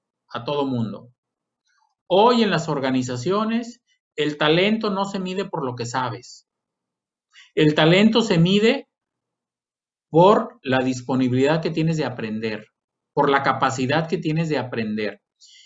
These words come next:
Y si nosotros en las organizaciones creamos una cultura real de aprendizaje, no importa que tomes a alguien que no tiene el conocimiento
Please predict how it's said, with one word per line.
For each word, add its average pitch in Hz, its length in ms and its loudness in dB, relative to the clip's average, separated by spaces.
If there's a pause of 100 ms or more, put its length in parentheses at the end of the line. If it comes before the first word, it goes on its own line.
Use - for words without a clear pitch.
Y 135 100 -4
si 131 200 0
nosotros 160 680 2
en 131 80 2
las 123 160 0
organizaciones 123 840 0
creamos 123 640 -4 (280)
una 190 300 -2
cultura 151 480 -2
real 127 360 -4
de 120 100 -4
aprendizaje, 113 960 -6 (580)
no 165 180 2
importa 226 520 4
que 160 100 -2
tomes 175 340 -2
a 147 140 2
alguien 165 460 -4 (180)
que - 80 -6
no 151 140 -2
tiene 165 200 4
el 170 100 0
conocimiento 127 840 -2